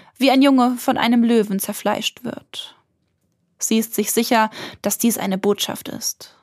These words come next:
Das Ende der Welt naht, die Apokalypse kommt. Wieder nimmt sie ihre Bibel und betet. Betet zu Gott, dass er ihr helfen möge. Schließlich liest sie den Satz:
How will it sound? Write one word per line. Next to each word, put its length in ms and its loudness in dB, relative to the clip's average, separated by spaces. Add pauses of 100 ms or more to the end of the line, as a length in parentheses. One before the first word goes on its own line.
(280)
Das 180 -10
Ende 240 4
der 160 0
Welt 300 2
naht, 340 0 (380)
die 80 4
Apokalypse 640 0
kommt. 500 -10 (1400)
Wieder 280 6
nimmt 200 0
sie 100 -2
ihre 160 0
Bibel 280 0
und 160 -4
betet. 640 -6 (540)
Betet 320 2
zu 140 -8
Gott, 480 -2 (580)
dass 140 0
er 80 0
ihr 100 0
helfen 400 -2
möge. 460 -6 (1080)
Schließlich 680 -2
liest 300 0
sie 80 0
den 180 -2
Satz: 480 -2